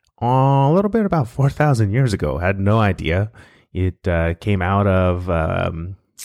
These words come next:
ancient Babylonian time. The Babylonians were the first people to kind of make New Year's resolutions, and it all had to do with a celebration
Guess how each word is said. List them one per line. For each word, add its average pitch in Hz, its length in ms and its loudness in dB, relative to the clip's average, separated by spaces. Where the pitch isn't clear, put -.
ancient 117 340 0
Babylonian 98 540 2
time. 104 320 0
The 101 60 -2
Babylonians 90 600 0
were 82 100 -4
the 82 80 -4
first 85 320 -8
people 82 360 -8
to 82 580 -6
kind 85 220 -6
of 80 40 -4
make 82 360 -6
New 110 100 4
Year's 92 260 2
resolutions, 87 800 -4
and 110 100 -4
it 131 40 2
all 139 100 2
had 135 160 0
to 117 100 -2
do 101 560 0
with 92 200 -6
a 90 60 -4
celebration 90 840 -4